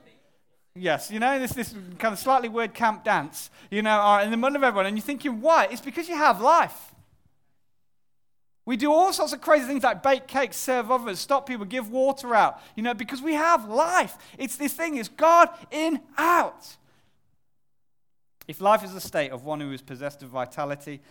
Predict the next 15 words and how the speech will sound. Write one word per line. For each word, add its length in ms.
and 180
vigor 280
energy, 380
then 220
Jesus 400
came 400
to 60
be 140
the 180
energy 380
and 100
the 100
essence 360
of 120
life 300